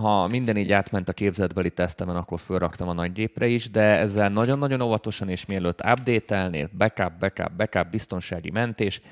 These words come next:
csinálj, ha már Mac-en vagyunk, egy Time Machine-t, de én mostanában nem a Time Machine-re esküszöm, hanem a lemezkép készítésre. Erre a, a legjobb szoftver a Carbon Copy Cloner. Ez egy húsz-harminc dolláros szoftver, de nagyon megéri.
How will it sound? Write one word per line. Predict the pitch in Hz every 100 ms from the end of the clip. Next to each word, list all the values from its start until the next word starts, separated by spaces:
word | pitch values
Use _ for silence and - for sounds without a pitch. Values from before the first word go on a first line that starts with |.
| - -
csinálj, | - 139 110 95
ha | 95 98
már | 95 92
Mac-en | 101 - 95 87
vagyunk, | 85 87 82
egy | 82 78
Time | 87 87
Machine-t, | 95 - 156 175 - - - -
de | 107
én | 110
mostanában | 113 135 - 110 104 104 104
nem | 117
a | 92
Time | 104 98
Machine-re | 95 95 - 87 82
esküszöm, | 98 - 101 - 98 117
hanem | 107 95 92
a | 87 87
lemezkép | 95 90 82 - - -
készítésre. | - 85 - - 85 82 - 104 147 _ - - -
Erre | - 95 92 95
a, | 98 90 -
a |
legjobb | 101 143 151 98
szoftver | - 113 - 98
a | 90 85 -
Carbon | - 123 95 85 82
Copy | - 101 - -
Cloner. | 101 87 82 76
Ez | 80
egy | 110 123
húsz-harminc | - 160 - 117 110 101
dolláros | 101 98 98 95
szoftver, | 107 104 98
de | 87
nagyon | 90 98 80
megéri. | 82 101 127 151